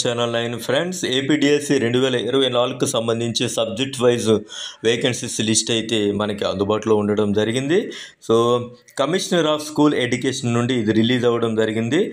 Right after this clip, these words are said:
So, వివరాలు చూస్తే, in this diga-, regard, the joint director of this office is requested to take necessary on the received vacancies in school education department and send necessary guidelines for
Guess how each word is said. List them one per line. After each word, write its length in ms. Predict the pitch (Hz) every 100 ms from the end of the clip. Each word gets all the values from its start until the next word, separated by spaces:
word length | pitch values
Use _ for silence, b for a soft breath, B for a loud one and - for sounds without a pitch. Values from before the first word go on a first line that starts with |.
| B B -
So, 60 | 123 117
వివరాలు 340 | 117 147 175 170
చూస్తే, 260 | 165 165 147
in 80 | 143 180
this 160 | 208 - 110
diga-, 240 | 117 143 139 117
regard, 480 | 104 117 107 117 - - B B -
the 80 | 104 92
joint 380 | 123 170 220 160 117
director 440 | 117 113 113 123 113 107
of 80 | 98 95
this 160 | 123 - - 110
office 280 | 107 123 - 110
is 100 | 101 110
requested 580 | 110 202 196 - 151 - -
to 80 | 117 -
take 180 | 135 139 113
necessary 460 | 104 117 - 110 104
on 160 | 101 98
the 60 | 98 95
received 480 | 123 202 196 202 175 120
vacancies 540 | 110 117 117 - 113 160
in 80 | 202 262 B B - -
school 240 | 190 185 - 120
education 440 | 104 107 98 98 87 _ B B - 101
department 580 | 117 123 127 143 202 202 - 127
and 100 | 110 104 -
send 200 | 147 165 127
necessary 460 | 123 135 123 135 127 98
guidelines 440 | 104 104 156 185 -
for 160 | 110